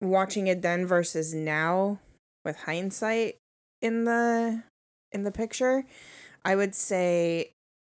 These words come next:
in, yeah, if you're completely removed from the gymnastics world in general, or even if you're part of it to a certain degree, but you're not really submerged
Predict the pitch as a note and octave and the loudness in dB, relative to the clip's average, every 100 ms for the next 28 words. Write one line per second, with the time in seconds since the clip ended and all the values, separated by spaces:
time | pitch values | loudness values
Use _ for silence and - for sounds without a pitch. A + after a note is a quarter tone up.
0 | _ _ _ G#3 F#3 F#3 F#3+ - G3+ E3+ | _ _ _ 2 2 2 -2 -2 2 2
1 | C#3+ E3 F#3+ F#3+ F#3 - G3+ G3 C4 A#3+ | 2 0 2 4 2 0 -4 0 0 0
2 | A3 F#3+ F3 D#3+ F3 F3+ F3+ F3+ E3+ D#3+ | 2 2 4 4 2 0 -4 -2 -2 -2
3 | D3 D3 D3+ - D#3+ - D#3+ D#3 D3+ C#3+ | -4 -2 -4 -4 -6 -2 0 0 -4 -4
4 | D3+ E3 E3+ E3 - E3+ E3 D#3+ D#3 D#3 | -2 -2 -2 -2 0 2 2 2 2 -2
5 | _ - - - - _ _ _ _ _ | _ -20 -20 -20 -20 _ _ _ _ _
6 | - G#3 G3 G3 F#3+ E3+ D3+ D3+ - - | -2 0 2 0 2 2 2 0 -4 0
7 | G3+ F3 D#3+ D3+ - D#3+ D#3 G3 F#3 E3+ | 2 2 0 -2 -2 -2 0 2 0 0
8 | D#3+ D3+ D#3+ D#3+ E3+ F3+ E3 D#3+ D#3+ D#3 | -4 -4 0 2 2 2 0 0 0 0
9 | D3+ D3 D3+ - D3+ D3+ D3 D#3 F3 F3 | 0 0 0 -2 -2 -2 0 0 -2 -6
10 | - | -8